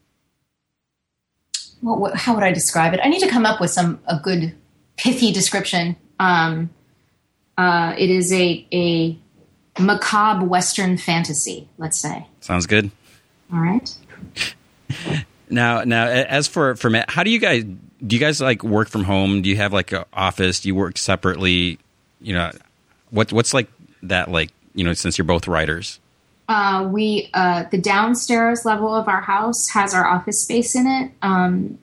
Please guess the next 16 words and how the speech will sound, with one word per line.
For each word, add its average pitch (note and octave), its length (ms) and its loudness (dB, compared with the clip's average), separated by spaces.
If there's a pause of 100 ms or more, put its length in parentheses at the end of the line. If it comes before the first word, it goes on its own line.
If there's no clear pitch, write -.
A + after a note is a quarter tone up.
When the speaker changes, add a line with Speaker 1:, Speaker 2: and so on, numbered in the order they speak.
Speaker 1:
we G3 220 2
have F#3 180 0 (120)
separate G3+ 440 0
offices. F#3+ 880 -2 (960)
Um, E3+ 640 2 (920)
and, F3+ 500 0
uh, E3+ 480 0
we G3+ 140 0
tend D#4+ 180 2
to E4+ 60 2
work C#4+ 180 0
at A#3+ 80 0
separate - 300 -2
times A#3 580 0
as A#3 180 -2
well. A#3 460 2